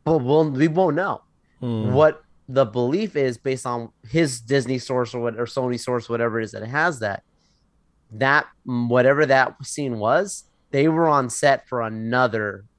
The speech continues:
Speaker 1: movie.
Speaker 2: Mm.
Speaker 1: I don't know what. I have been trying to put it together, but Obed, I can take guesses. I mean,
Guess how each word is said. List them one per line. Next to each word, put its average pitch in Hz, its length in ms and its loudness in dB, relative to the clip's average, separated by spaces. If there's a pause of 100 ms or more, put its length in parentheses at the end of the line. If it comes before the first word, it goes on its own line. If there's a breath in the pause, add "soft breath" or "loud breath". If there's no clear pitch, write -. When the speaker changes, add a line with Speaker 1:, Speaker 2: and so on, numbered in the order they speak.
Speaker 1:
movie. 113 520 -6 (1300)
Speaker 2:
Mm. 131 600 0
Speaker 1:
I 135 200 2
don't 147 540 2
know 175 500 4
what. 185 500 0 (340)
I 120 140 0
have 127 100 -4
been 120 100 -4
trying 139 440 0
to 160 80 -4
put 175 180 -4
it 180 120 -6
together, 196 560 -8 (920)
but 220 300 4
Obed, 120 600 4 (200)
I 127 120 -2
can 127 160 -6
take 123 300 -4
guesses. 127 680 0 (880)
I 131 100 0
mean, 113 400 -2